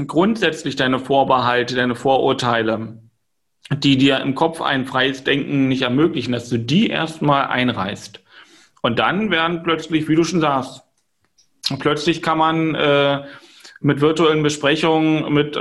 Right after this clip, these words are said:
verschiedenen Personen an verschiedenen Orten in kürzester Zeit Termine machen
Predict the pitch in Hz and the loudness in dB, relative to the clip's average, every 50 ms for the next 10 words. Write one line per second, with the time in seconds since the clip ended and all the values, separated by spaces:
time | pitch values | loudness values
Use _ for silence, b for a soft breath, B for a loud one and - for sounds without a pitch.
0 | 131 131 - 143 143 - 175 165 165 160 156 165 151 135 147 147 160 160 156 147 | -6 -4 -4 -4 -2 0 2 2 2 2 0 -2 0 2 2 2 4 4 2 0
1 | 147 143 156 143 - - 175 160 160 156 147 - 127 139 156 165 160 - 147 147 | 0 0 -2 -4 -2 -2 0 2 2 2 2 2 2 2 2 2 0 -2 -4 -4
2 | 143 - 160 156 156 - 151 147 - 151 - - 143 147 147 156 151 151 156 175 | 0 0 0 0 2 -2 -4 -2 -2 -4 0 2 0 0 2 2 0 2 2 2
3 | 180 160 131 120 117 117 135 147 165 180 170 175 | 2 2 2 2 0 0 0 0 0 -2 -2 -6